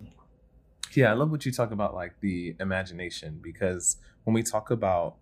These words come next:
when we talk about the, the revolution that needs to happen,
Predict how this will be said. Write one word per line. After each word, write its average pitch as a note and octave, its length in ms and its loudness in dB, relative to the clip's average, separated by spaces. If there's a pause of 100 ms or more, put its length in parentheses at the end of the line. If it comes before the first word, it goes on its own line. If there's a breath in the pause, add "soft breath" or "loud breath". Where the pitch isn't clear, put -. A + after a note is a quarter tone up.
(680)
when A#2+ 120 4
we B2+ 60 6
talk D#3+ 220 4
about G#2 380 2
the, F2 580 -8 (1000)
the F2+ 640 0
revolution G#2+ 640 2
that F2 160 0
needs A2 280 0
to G2 100 -2
happen, A2 480 -6